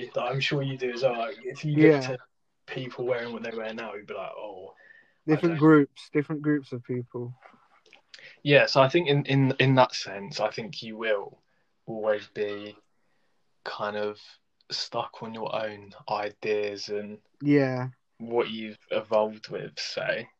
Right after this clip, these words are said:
Speaker 2: There's always gonna be that person in that generation thinking, "Oh, shit, I don't like this change. Let's just stay the same."
Speaker 1: Yeah. But it's like, let's say, let's say,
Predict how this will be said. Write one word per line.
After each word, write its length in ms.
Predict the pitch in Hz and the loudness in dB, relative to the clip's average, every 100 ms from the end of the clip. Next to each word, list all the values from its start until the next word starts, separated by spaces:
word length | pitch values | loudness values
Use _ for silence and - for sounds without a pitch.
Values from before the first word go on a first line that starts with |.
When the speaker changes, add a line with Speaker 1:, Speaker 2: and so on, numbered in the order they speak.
| _ 156 | _ 4
Speaker 2:
There's 220 | 160 160 | 4 6
always 240 | 175 165 | 6 6
gonna 200 | 156 165 | 4 2
be 200 | 151 156 | 4 4
that 260 | 147 147 151 _ | 6 4 4 _
person 680 | 165 160 143 - 127 127 143 _ _ _ | 4 4 2 -4 -6 -6 -10 _ _ _
in 140 | 151 143 | 2 2
that 200 | 147 151 | 2 0
generation 800 | 139 156 147 147 143 - 131 123 | 2 2 4 2 0 -2 -6 -4
thinking, 460 | 135 131 123 127 123 _ _ _ - | -4 -4 -4 -6 -6 _ _ _ -6
"Oh, 200 | 135 131 | -2 -2
shit, 320 | 123 - 135 - | -4 0 0 0
I 80 | 135 | -2
don't 180 | 135 127 | -2 -2
like 160 | 127 101 | -6 -6
this 180 | 123 - | -10 -8
change. 420 | - 123 123 120 | -6 -6 -6 -6
Let's 180 | 127 123 | -4 -4
just 240 | - 123 - | -6 -10 -6
stay 240 | 135 120 | -4 -4
the 120 | 120 | -4
same." 440 | 120 131 120 117 117 _ _ - | -10 -8 -6 -8 -14 _ _ -16
Speaker 1:
Yeah. 420 | 120 113 110 110 - _ _ _ _ _ - | -10 -4 -2 -2 -6 _ _ _ _ _ 2
But 80 | 165 | 2
it's 120 | 175 | 6
like, 280 | 240 196 127 151 | 4 4 -4 -6
let's 160 | 165 | -4
say, 340 | 175 165 147 120 | 0 0 0 -2
let's 180 | 151 151 | -2 -2
say, 460 | 151 139 123 117 | -2 -2 -2 -6